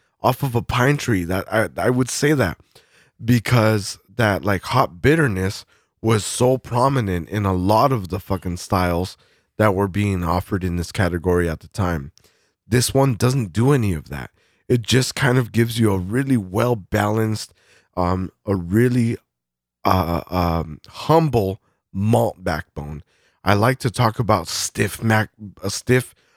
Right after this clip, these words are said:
malt backbones. This one gives you a very humble malt backbone.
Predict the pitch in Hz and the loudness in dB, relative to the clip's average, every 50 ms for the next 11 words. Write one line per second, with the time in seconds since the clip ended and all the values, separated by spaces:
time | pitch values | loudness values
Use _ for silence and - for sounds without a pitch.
0 | _ _ - 104 110 107 110 95 90 82 117 107 101 - - - 135 143 151 165 | _ _ 0 4 4 4 4 2 0 0 0 0 0 0 0 0 2 2 2 -2
1 | - - - _ _ _ _ _ _ _ _ - 101 98 - 143 120 110 113 110 | -4 -10 -16 _ _ _ _ _ _ _ _ -2 -2 0 0 0 0 0 0 0
2 | 107 92 98 101 101 92 87 82 82 85 110 127 127 131 131 127 113 - - 113 | -2 0 0 0 2 2 0 -2 -2 0 2 4 4 4 4 2 0 -2 -4 -4
3 | 104 95 104 104 98 95 92 90 95 90 - 92 85 85 85 - - 90 87 87 | -2 0 0 0 2 2 2 0 0 -2 -2 -4 -4 -4 -4 -6 -6 -4 -2 -2
4 | 87 90 | -4 -4